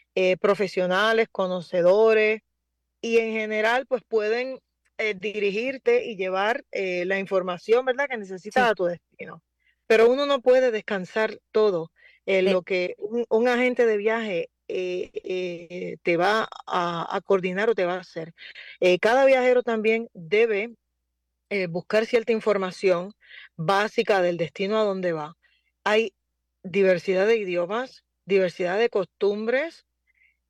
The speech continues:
Speaker 1: y de estilos de, de, de los locales que es importante conocer. Mira,
Speaker 2: Ah, sí.
Speaker 1: nosotros, claro, nosotros estuvimos, por, por darte este ejemplo, y voy al tema del idioma.
Speaker 2: Ajá.
Speaker 1: Cuán importante es saber que usted va a visitar un país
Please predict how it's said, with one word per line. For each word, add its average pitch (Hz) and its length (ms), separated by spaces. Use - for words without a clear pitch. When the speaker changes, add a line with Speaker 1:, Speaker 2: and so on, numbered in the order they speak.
Speaker 1:
y 233 180
de 226 60
estilos 214 800
de, 185 460
de, 185 240
de 202 220
los 190 180
locales 226 520
que 196 100
es 185 60
importante 208 600
conocer. 175 500
Mira, 196 200
Speaker 2:
Ah, - 80
sí. 196 420
Speaker 1:
nosotros, 220 560
claro, 214 420
nosotros 240 400
estuvimos, 262 580
por, 185 220
por 165 180
darte 160 260
este 233 200
ejemplo, 190 640
y 202 100
voy 190 180
al 233 140
tema 226 320
del 196 180
idioma. 156 600
Speaker 2:
Ajá. 143 180
Speaker 1:
Cuán 240 200
importante 254 580
es 240 80
saber 247 380
que 185 120
usted 190 200
va 196 80
a 202 40
visitar 208 440
un 208 140
país 208 480